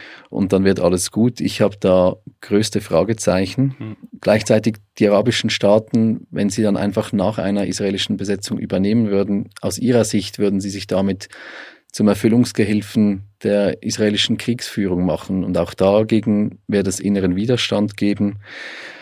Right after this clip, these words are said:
Speaker 1: Und dann noch zuletzt ist die Frage, ja, wie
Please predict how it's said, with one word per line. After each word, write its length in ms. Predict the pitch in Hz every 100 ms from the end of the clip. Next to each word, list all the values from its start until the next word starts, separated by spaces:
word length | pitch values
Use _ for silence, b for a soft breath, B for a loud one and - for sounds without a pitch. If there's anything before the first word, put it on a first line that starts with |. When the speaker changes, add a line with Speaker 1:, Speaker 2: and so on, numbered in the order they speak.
| B B B B
Speaker 1:
Und 540 | 107 95 - - -
dann 140 | 101 107
noch 200 | 113 -
zuletzt 440 | 123 110 117 -
ist 120 | 120
die 60 | 117
Frage, 320 | 117 113 113
ja, 340 | 110 110 113 107 B B -
wie 300 | - 110